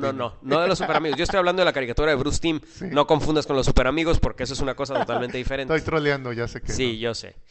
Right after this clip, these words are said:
Speaker 2: Entonces, eh, n-, la verdad es que no veo nada mal con eso, Pedro. Creo que,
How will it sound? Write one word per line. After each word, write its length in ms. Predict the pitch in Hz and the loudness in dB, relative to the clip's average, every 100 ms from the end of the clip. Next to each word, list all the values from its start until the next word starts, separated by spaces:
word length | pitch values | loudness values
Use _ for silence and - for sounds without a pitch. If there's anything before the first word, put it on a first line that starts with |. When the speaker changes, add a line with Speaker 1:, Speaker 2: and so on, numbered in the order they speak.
| - _ | -20 _
Speaker 2:
Entonces, 540 | 120 123 165 165 131 - _ _ | -8 -4 -4 -4 -6 -12 _ _
eh, 400 | 131 143 143 139 - | 0 4 4 2 -4
n-, 260 | 147 160 - 160 165 | -16 -16 -16 -20 -10
la 160 | 160 | -4
verdad 300 | 151 151 175 | -4 -4 -6
es 140 | 202 - | -6 -10
que 480 | 220 185 139 - _ _ _ | -10 -10 -10 -16 _ _ _
no 160 | 131 190 | 0 2
veo 140 | 208 | 4
nada 220 | 202 202 | 2 -2
mal 240 | 196 208 208 | 0 -2 -2
con 180 | 190 202 | -2 0
eso, 300 | 226 196 - | 0 -2 -4
Pedro. 480 | 196 202 170 123 113 | -2 0 0 -2 -4
Creo 220 | 214 254 | -8 -6
que, 320 | 311 240 - | -6 -6 -10